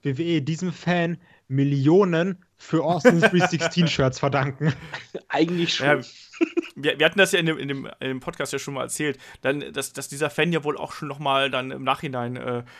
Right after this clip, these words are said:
Speaker 3: bei W W E zu Besuch war und dann er auch erstmal so spaßeshalber durchsucht worden ist, so von, von Hunter und solche Sachen. Also,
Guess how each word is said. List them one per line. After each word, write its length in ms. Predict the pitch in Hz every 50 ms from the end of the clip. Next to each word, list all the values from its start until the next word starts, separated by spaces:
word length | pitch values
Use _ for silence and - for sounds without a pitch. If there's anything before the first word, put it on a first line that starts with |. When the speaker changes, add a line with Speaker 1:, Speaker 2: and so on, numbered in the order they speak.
| - - - - - _ -
Speaker 3:
bei 160 | - 143 143
W 100 | 147 147
W 60 | 147 151
E 100 | 143 147
zu 160 | - - 139
Besuch 360 | 139 135 127 160 170 - -
war 240 | 139 123 120 123 123
und 180 | 127 127 127
dann 120 | 131 127 131
er 120 | 127 127
auch 100 | 135 151
erstmal 280 | 156 139 - 135 127 123
so 200 | 123 123 127 131
spaßeshalber 640 | 127 - - 143 139 - - 147 - 135 127 127 123
durchsucht 380 | 131 127 - - 156 - -
worden 240 | 135 123 120 120 110
ist, 140 | - 120 -
so 80 | 131
von, 280 | 123 - 123 120 120 120
von 200 | - - 120 120
Hunter 280 | 127 123 127 - 127 120
und 100 | 117 120
solche 200 | 120 120 123 113
Sachen. 260 | 123 123 - 127 123
Also, 260 | 123 117 113 117 110